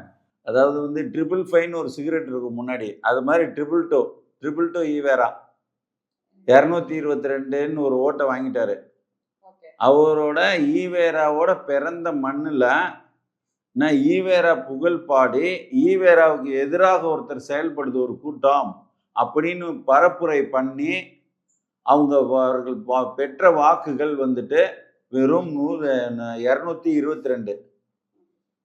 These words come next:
Speaker 1: சரிங்களா, இருநூத்தி இருபத்தி ரெண்டு பெருசா, இருபத்தி நாலாயிரத்து சில்லற ஓட்டு வந்து வாங்கியிருக்காங்க பெருசா. அப்போ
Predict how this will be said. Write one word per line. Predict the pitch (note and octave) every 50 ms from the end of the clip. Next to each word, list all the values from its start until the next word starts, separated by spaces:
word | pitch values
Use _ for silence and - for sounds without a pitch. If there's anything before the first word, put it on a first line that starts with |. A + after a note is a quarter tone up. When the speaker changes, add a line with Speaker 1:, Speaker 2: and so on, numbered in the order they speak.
| _
Speaker 1:
சரிங்களா, | - C3+ C#3 C#3+ C3+ C3 C#3 D3+ D#3 C3+ G2 F#2 - - _ _ _ _ _ _
இருநூத்தி | A#2 C3+ D3 D#3 F#3 G3 G3 G3 G3 F#3 E3+
இருபத்தி | D#3+ D#3 E3+ E3+ E3+ E3 D#3
ரெண்டு | D3+ D3 C#3 -
பெருசா, | - C#3+ C#3 C3 - - E3 F3+ F3+ D#3+
இருபத்தி | D3 D3+ F3 F#3+ F#3 F#3 F3+ F3
நாலாயிரத்து | D#3+ D#3 D3+ D3 D3 C#3+ C#3+ C#3 C#3 C3 A2+ - C3 A2+
சில்லற | - C#3+ C3+ C3 B2 B2+ B2+ B2+
ஓட்டு | C3+ D3 D3 D3 D#3 D3
வந்து | C#3 C3 C3+ C#3+ D3
வாங்கியிருக்காங்க | C3+ C3 C3+ C#3 C3 C3 A#2+ G#2+ A#2+ A#2 A2+ G#2+ G2+ G2 - _ _ _ _ _ _ _ -
பெருசா. | C3+ C3+ C3 - C3+ G#2+ F#2 - - - _ _ _ _ _ _ _ _ _ _ -
அப்போ | - A2+